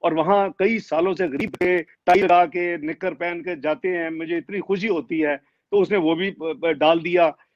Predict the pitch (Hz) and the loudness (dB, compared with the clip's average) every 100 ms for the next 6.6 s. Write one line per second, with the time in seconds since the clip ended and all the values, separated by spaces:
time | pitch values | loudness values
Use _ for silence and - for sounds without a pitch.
0 | _ 226 214 240 - 226 214 240 - 240 | _ -4 -2 -4 -4 -6 -6 -8 -4 0
1 | 269 240 - 196 180 196 185 147 151 147 | 0 -2 0 -2 0 -2 -2 -2 -2 -2
2 | 185 _ _ 202 180 233 226 254 226 214 | -6 _ _ 0 0 -2 -2 -2 -2 -2
3 | - 254 247 233 185 202 214 202 190 220 | -2 -2 0 -2 -4 0 2 2 -2 -2
4 | 196 190 214 170 160 202 170 160 156 202 | 4 6 6 2 0 -2 0 2 2 2
5 | 190 180 202 214 _ _ _ 202 202 185 | 2 2 0 -4 _ _ _ 0 0 0
6 | 180 175 - 214 185 | 0 -2 -2 -4 -4